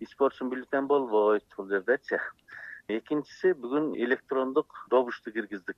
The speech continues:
да. Мындайча айтканда, биздин бүт мына сыртта, э, мигранттарыбыз, башка жакта иштеп жүргөндөр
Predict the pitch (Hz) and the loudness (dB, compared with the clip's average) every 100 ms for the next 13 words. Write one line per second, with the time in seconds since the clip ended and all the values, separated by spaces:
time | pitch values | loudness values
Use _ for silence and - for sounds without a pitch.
0 | - 160 190 _ - 113 123 123 127 123 | 0 0 -2 _ -6 0 2 2 2 0
1 | - 127 139 139 - - 113 107 123 120 | 0 2 4 4 2 -6 -8 -4 -2 -2
2 | 107 127 - - 110 110 107 - 107 - | -2 -2 -4 -6 -6 -2 -2 -2 -6 -6
3 | - 107 92 - - 104 104 107 131 127 | 2 4 4 -2 -8 -6 -4 -4 -4 0
4 | 135 123 - 110 110 104 104 - - - | 0 2 2 4 4 2 0 -4 -16 -14
5 | - - - 120 - 131 - - - 127 | -14 -6 -4 0 0 0 -2 -6 -2 -2
6 | - 113 120 127 139 151 | -2 -2 0 2 4 4